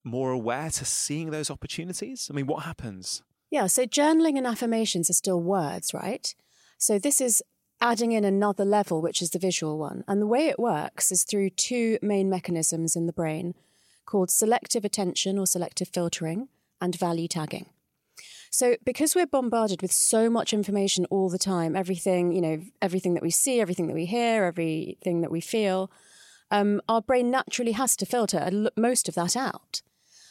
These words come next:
Speaker 2: And so there's a natural mechanism for understanding what's important to our survival, you know, to us doing well in life. And anything that's not totally relevant to that will get filtered out. By creating a vision board,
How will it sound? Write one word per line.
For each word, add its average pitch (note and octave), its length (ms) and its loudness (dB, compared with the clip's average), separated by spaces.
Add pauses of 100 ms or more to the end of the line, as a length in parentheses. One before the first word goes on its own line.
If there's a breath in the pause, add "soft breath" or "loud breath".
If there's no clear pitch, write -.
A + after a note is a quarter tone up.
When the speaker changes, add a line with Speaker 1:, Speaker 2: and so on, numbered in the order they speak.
(280 soft breath)
Speaker 2:
And A3+ 240 2
so A#3 460 2 (140)
there's A#3 300 4
a A3+ 260 2
natural B3+ 500 0
mechanism E3+ 680 0
for F#3 480 2 (360 soft breath)
understanding G3 600 2
what's - 280 2
important F#3 480 -2
to F3 140 -2
our E3+ 100 0
survival, E3 800 -2
you F#3+ 100 -2
know, D#3+ 140 -2
to F3 140 -4
us E3 120 0
doing F3 220 0
well F3 160 2
in D#3 140 -2
life. - 420 -8 (420 loud breath)
And G#3+ 100 0
anything A#3+ 440 2
that's - 200 2
not G#3+ 200 2 (180)
totally G3+ 320 2
relevant F#3 460 0
to - 80 -6
that E3 220 0
will G#3+ 180 0
get - 180 0
filtered E3 360 -2
out. F3 360 -8 (720 loud breath)
By A#3 120 4
creating C4+ 440 0
a A3 40 0
vision G#3 340 2
board, E3 420 -4